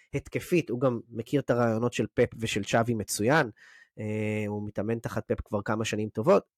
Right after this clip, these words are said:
אז, אז זה ב-, בעצם, אה, מנע את זה, וזה בעיקר בעניין,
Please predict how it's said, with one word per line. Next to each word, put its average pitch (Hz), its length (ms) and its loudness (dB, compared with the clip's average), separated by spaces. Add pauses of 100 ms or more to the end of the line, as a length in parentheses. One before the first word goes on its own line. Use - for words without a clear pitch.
אז, 120 280 2 (720)
אז 127 180 2
זה 143 160 4
ב-, 165 260 6
בעצם, 147 480 4
אה, 123 460 6 (200)
מנע 127 440 4
את 101 60 -2
זה, 120 180 2 (120)
וזה 190 180 0 (140)
בעיקר 139 420 2
בעניין, 131 380 2